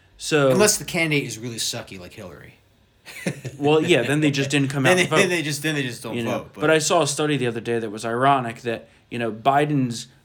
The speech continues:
Speaker 1: vast improvement over Hillary came out of basically exclusively urban areas that are prone to voter fraud. So,
Speaker 2: Oh,
Speaker 1: hmm,
Speaker 2: okay.
Speaker 1: they're shocking.
Speaker 2: Okay.
Speaker 1: But
Speaker 2: Yeah, that's a good case. You know, s-,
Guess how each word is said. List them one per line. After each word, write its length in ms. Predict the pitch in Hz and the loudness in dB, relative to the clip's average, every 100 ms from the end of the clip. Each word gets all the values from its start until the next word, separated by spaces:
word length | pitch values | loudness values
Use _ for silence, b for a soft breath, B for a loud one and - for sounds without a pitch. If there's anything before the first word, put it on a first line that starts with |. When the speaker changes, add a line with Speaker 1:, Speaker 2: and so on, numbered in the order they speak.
| - | -20
Speaker 1:
vast 680 | - 117 131 147 165 - | -12 -4 2 2 2 -2
improvement 540 | 151 135 135 143 143 135 | -2 -2 -2 -2 0 -2
over 160 | 123 113 | -2 -4
Hillary 540 | 127 135 143 147 147 | -2 0 0 0 0
came 320 | 147 139 131 | -2 -2 0
out 160 | 127 120 | 0 -2
of 260 | 110 110 | -4 -6
basically 520 | 117 131 135 131 127 113 | -4 -2 -2 -4 -2 -2
exclusively 1160 | 113 - - 135 135 160 - 135 131 117 110 - | -4 -6 -6 -2 0 0 0 -4 -2 -4 -4 -4
urban 340 | 123 120 113 | -4 -4 -4
areas 640 | 113 117 113 82 92 92 - b b b | -4 -4 -4 -8 -10 -12 -14 b b b
that 160 | 120 117 | -4 -4
are 80 | 104 | -6
prone 400 | - 143 131 120 | -2 2 2 0
to 60 | |
voter 340 | 104 123 127 101 | -4 -4 -4 -6
fraud. 440 | - 98 80 85 | -8 -8 -8 -8
So, 280 | - 110 104 | -8 -6 -6
Speaker 2:
Oh, 300 | 67 53 52 - | -10 -12 -12 -6
Speaker 1:
hmm, 140 | 156 131 | -2 0
Speaker 2:
okay. 80 | |
Speaker 1:
they're 240 | 120 143 156 | 2 4 2
shocking. 520 | - 123 110 110 110 | 0 -2 -2 -6 -8
Speaker 2:
Okay. 300 | 131 - 73 73 b b b b b b b _ | -8 -12 -16 -16 b b b b b b b _
Speaker 1:
But 80 | - | 0
Speaker 2:
Yeah, 260 | 370 320 107 | 2 2 -2
that's 200 | 220 262 | -4 -4
a 20 | |
good 140 | 254 254 | -6 -2
case. 420 | 269 202 - - | -2 -2 -4 -6
You 100 | 160 | -6
know, 80 | 147 | -6
s-, 160 | - | -8